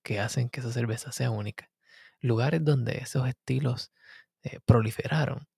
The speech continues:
Y vamos a hablar un poco más sobre el maridaje de ese tipo de cerveza con distintos tipos de comida. Antes de la revolución microbiana, a finales de los años mil ochocientos,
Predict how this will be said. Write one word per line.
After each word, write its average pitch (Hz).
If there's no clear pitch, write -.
Y 151
vamos 139
a 160
hablar 170
un 156
poco 147
más 135
sobre -
el 113
maridaje 107
de 113
ese -
tipo 135
de 139
cerveza 147
con 110
distintos 127
tipos -
de 131
comida. -
Antes 131
de 147
la 135
revolución 123
microbiana, 113
a 101
finales 120
de 120
los 110
años 117
mil 117
ochocientos, 139